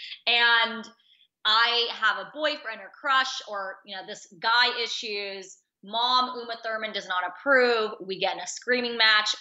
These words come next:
That was very intimidating as an actress, let me tell you. Um, but yeah,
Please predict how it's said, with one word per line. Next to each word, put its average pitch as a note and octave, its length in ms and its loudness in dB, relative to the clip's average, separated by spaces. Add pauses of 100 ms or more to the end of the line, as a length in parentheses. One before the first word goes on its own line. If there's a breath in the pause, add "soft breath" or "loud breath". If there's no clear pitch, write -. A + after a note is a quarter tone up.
(140)
That F#3+ 240 2
was A3 120 -4
very G#3+ 280 -2
intimidating G3+ 580 -4
as G3 140 0
an G#3 100 -6
actress, G3 460 0
let F#3 140 -2
me F#3+ 100 -6
tell F#3 260 2
you. F#3 180 -2 (460 loud breath)
Um, G#3 380 6 (320)
but B3 180 -4
yeah, C#4+ 120 4